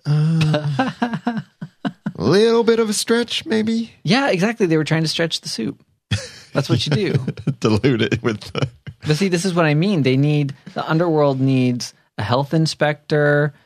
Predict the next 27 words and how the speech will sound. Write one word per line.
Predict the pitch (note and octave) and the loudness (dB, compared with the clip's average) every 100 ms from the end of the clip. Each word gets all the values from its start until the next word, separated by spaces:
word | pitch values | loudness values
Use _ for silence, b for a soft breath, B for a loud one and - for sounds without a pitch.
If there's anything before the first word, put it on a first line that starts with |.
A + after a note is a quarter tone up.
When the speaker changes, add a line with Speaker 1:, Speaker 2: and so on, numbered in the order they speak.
| b b _ | b b _
Speaker 2:
and | - A2 | -6 -2
sanitation | A#2+ A2 G2 - B2 - B2+ | -2 -2 -2 -4 -4 -2 0
control | C3 B2+ C3 A#2+ | 0 0 0 0
to | A#2 | 0
make | A#2 A2+ | -4 -2
sure | - A2 | -4 -2
that | G2 - | -2 0
this | D#3+ - | 0 0
does | - B2 | -2 0
not | A#2 A2 G#2+ | 2 0 2
happen | A2 G2+ F#2 | -2 -2 -4
again. | F#2+ A2 G2+ - - G#2+ A2+ _ _ _ | -6 -4 -4 -2 -8 -12 -16 _ _ _
Speaker 1:
Yeah. | - F2 - _ _ _ _ | -6 -6 -12 _ _ _ _
Speaker 2:
Or | - B2 A2 | -4 -2 0
they | G2+ | -2
just | G2+ - _ - | -6 -16 _ -14
need | F#2 - | -12 -12
to, | - _ _ _ | -16 _ _ _
you | G#2+ | -14
know, | - C#2 | -12 -14
defeat | - - - | -16 -18 -20
Hades | - A1 C2 - | -14 -14 -14 -14
and | - | -14
stuff. | - G1+ - - | -10 -12 -12 -12
Speaker 1:
But | A2+ C3+ | -2 0
it | C#3 | 0
was | C3+ C#3+ D3 C3 | 2 2 2 -2